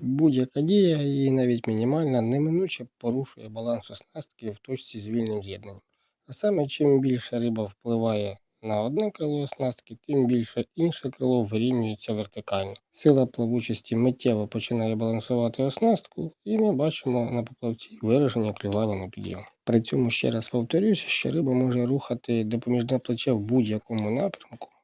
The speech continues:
майже не зустрічаючи додаткового опору в початковій фазі клювання. Також неабияк сприяє чіткій індикації клювання і те, що оснастка вся складається з пружних елементів, тобто корейські струни тут фактично кругом.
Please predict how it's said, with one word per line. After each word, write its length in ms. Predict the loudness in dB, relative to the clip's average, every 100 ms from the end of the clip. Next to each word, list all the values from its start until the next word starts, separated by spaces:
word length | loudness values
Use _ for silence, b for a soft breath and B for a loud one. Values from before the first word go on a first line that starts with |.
| _ -2
майже 240 | 0 4
не 120 | 2
зустрічаючи 720 | 2 0 -2 -4 0 0 0 0
додаткового 800 | 0 -2 -2 0 0 2 2
опору 300 | 0 0 -2
в 100 | -2
початковій 580 | -6 -14 -14 -10 -6 -6
фазі 340 | -8 -14 -14 -14 -18
клювання. 280 | -18 -18 -20 _
Також 400 | -6 -2 -2 2
неабияк 500 | 4 4 6 4 2
сприяє 340 | 2 2 4
чіткій 300 | 2 -4 -2
індикації 520 | 0 0 2 0 0 0
клювання 360 | 2 2 2
і 40 | 2
те, 200 | 0 0
що 180 | -4
оснастка 480 | -8 -4 -4 -4 -8
вся 260 | -4 -2 -2
складається 680 | -2 -2 2 2 0 -2 -6
з 100 | -6
пружних 460 | -2 0 0 0
елементів, 500 | 0 2 2 0 -6 _
тобто 460 | -4 -2 0 0 2
корейські 460 | 4 6 6 2
струни 340 | 0 6 8 8
тут 160 | 2
фактично 500 | -4 -4 -2 -2 -2
кругом. 300 | 0 2 2